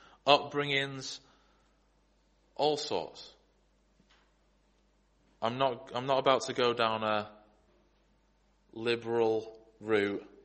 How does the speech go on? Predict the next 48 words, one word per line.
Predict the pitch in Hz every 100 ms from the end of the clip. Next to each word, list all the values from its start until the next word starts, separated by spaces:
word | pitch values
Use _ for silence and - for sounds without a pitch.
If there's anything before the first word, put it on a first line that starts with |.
| -
in | 107
case | 104 101
you're | 104
getting | 101 101
a |
little | 92
bit | 92
twitchy | - 110 - 104
in | 95
your | 92
chair, | - 101 95 95 - - - - - _ _ _ _ _ _ _ _ _ _ _ _ _ -
um, | 104 101 98 - -
or | 95
in | 95
case | 98 92
that | 90
really | 95 95
disappoints | 95 - - 95 92 -
you. | 95 95 - - _
But, | 107 104 104 -
um, | 110 104 104 104 - - _ _ _ _ _ -
I |
think | 127 175
the | 151
challenge | - 185 190 165
of | 156
this, | 156 147 - - - - -
this | 143
part | - 170 147
of | 135
the | -
passage | 170 156 139 120
is | 120
that | 123 123
there | 131
are | 131
many | 147 147 143
kinds | - 147 143 135 117
of |
fish | - 127 -
that | -
are | 95
drawn | 101 110 110
to | 107
the | 107
river | 101 107 101 101
of | 95
God. | 113 101 90